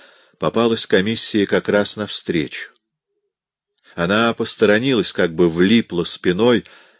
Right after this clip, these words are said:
и ладонями в стену, и проводила их тревожным взглядом. Она не слышала их разговора,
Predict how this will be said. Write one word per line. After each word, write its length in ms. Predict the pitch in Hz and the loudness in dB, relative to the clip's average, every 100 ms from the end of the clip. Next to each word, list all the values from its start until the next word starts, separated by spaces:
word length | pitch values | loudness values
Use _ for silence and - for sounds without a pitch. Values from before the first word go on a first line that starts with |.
| _ | _
и 100 | 87 | 0
ладонями 580 | 85 90 101 110 92 76 | 2 4 6 6 4 -6
в 80 | - | -8
стену, 560 | - - 131 123 85 _ _ _ _ _ _ _ - | -12 0 0 0 -6 _ _ _ _ _ _ _ -10
и 80 | |
проводила 540 | 85 87 85 82 110 110 | -2 2 4 4 2 4
их 200 | 107 - | 2 -2
тревожным 520 | - 80 90 87 87 | -2 0 0 -2 -10
взглядом. 580 | 78 80 76 69 65 58 _ _ _ _ _ _ _ _ _ _ | -8 -6 -4 -4 -10 _ _ _ _ _ _ _ _ _ _ _
Она 340 | - 76 92 101 | -10 -2 0 0
не 100 | 101 | -2
слышала 460 | - 107 101 - | -2 0 0 0
их 160 | 98 90 | -2 0
разговора, 640 | 95 82 87 92 123 90 | -2 -2 0 2 2 0